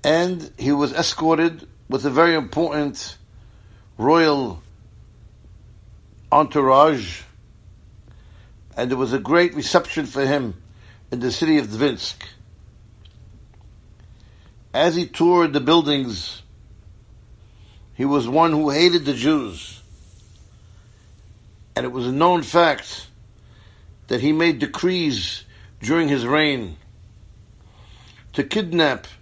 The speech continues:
young Jewish children from their parents and bring them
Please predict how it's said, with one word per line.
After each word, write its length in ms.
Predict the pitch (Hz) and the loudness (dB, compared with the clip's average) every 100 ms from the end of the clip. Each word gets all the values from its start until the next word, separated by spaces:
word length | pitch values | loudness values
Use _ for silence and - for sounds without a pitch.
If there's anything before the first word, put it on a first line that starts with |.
| - - - | -20 -20 -16
young 440 | 101 139 175 180 | 0 2 4 2
Jewish 360 | 139 165 147 - | 2 2 2 -2
children 400 | - 175 143 151 | 0 0 0 -4
from 140 | 123 139 | -2 -2
their 100 | 127 | 0
parents 720 | 143 156 120 92 - - - - - - - - - - - - - - - - - | 0 0 -2 -8 -14 -16 -20 -20 -20 -20 -20 -20 -20 -20 -20 -20 -20 -20 -20 -16 -4
and 180 | 135 131 | -4 0
bring 220 | 170 185 | -2 2
them 260 | 175 165 | 2 2